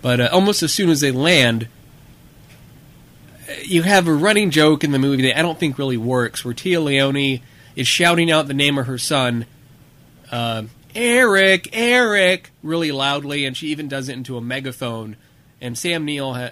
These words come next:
or, uh, Alan Grant has to repeatedly tell them to shut up, "Don't y-, make the noise, that you'll attract dinosaurs that way."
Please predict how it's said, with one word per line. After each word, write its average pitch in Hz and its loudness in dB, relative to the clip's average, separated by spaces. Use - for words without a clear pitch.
or, 123 -8
uh, 120 -10
Alan 151 -4
Grant 143 -4
has 127 -10
to 131 -12
repeatedly 139 -10
tell 123 -10
them 117 -12
to 113 -16
shut 139 -6
up, 117 -10
"Don't 131 -10
y-, 135 -18
make 131 -8
the 123 -10
noise, 117 -10
that 110 -16
you'll 123 -10
attract 120 -12
dinosaurs 117 -12
that 101 -20
way." 110 -18